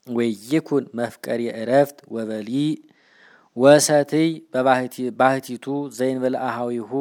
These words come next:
ዲበ ማእድ ዘማእከል እውቅ በሀበ ኩሎሙ ወያቅልል አሐደሂ እምእለ ይመጹ ሀበ ምንየት ዳይሙ ያክብሮሙ በዛሃለው ሀቤሁ ወያሐውጾሙ በዘቦ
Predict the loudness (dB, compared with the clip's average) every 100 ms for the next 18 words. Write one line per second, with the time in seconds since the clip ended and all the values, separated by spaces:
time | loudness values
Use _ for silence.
0 | -6 -10 _ _ -2 2 2 0 -2 -4
1 | -4 -6 -8 -20 _ -10 -6 -4 -4 -6
2 | -8 -4 2 2 0 _ -20 _ -8 -4
3 | -4 0 0 0 -2 -2 0 -2 -4 -6
4 | -10 -4 -4 -4 -10 _ -14 -10 -10 -12
5 | -10 0 2 0 -2 -10 -10 _ _ _
6 | _ _ _ _ -2 0 0 -2 -4 -6
7 | -6 -8 -10 -14 -6 -4 -2 0 0 0
8 | -4 -8 -6 -4 -4 -8 -2 0 0 -4
9 | -4 -2 -2 -4 -6 -2 -2 -4 -6 -8
10 | -8 -6 -6 -6 -10 -6 0 0 0 -12
11 | _ -20 _ 0 2 4 4 2 -2 0
12 | 0 2 -2 -6 -6 -6 -6 -8 -8 -8
13 | -4 -2 -2 -6 -12 -4 -2 -2 -4 -10
14 | -10 -8 -8 -8